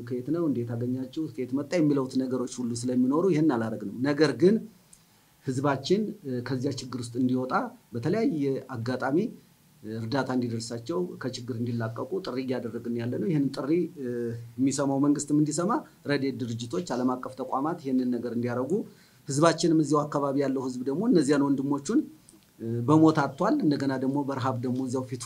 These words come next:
ሲሞቱ እያየ የእነሱን ሀብትና ንብረት ከመቀራመት ይልቅ እነሱን ማዳን ግዴታው ስለሆነ ዛሬ በአማራ ላይ የተፈጸመው ሞት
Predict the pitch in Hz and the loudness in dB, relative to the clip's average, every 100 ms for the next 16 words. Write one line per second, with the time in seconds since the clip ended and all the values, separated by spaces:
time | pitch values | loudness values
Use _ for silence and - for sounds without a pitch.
0 | 147 117 - 147 147 139 143 139 135 165 | -4 -2 0 2 2 0 -4 -4 -2 -2
1 | 220 - _ - 143 151 147 - 147 147 | -2 -6 _ -8 0 4 4 4 2 2
2 | 147 147 135 135 135 135 139 139 139 139 | 2 2 4 2 0 -2 -2 0 -2 0
3 | 135 131 156 202 - 139 131 123 135 127 | 0 -2 -2 -2 0 0 0 0 2 2
4 | 127 143 151 - 143 120 143 139 123 123 | 2 0 -2 -4 -10 -2 0 0 -4 -4
5 | 120 123 165 202 - _ _ _ - 147 | -4 0 0 -2 -10 _ _ _ 2 6
6 | 156 160 165 - 135 139 143 147 143 151 | 6 6 4 -2 0 4 4 4 4 2
7 | 139 143 147 - 139 135 131 185 233 | -2 -6 -8 -8 -2 0 4 4 2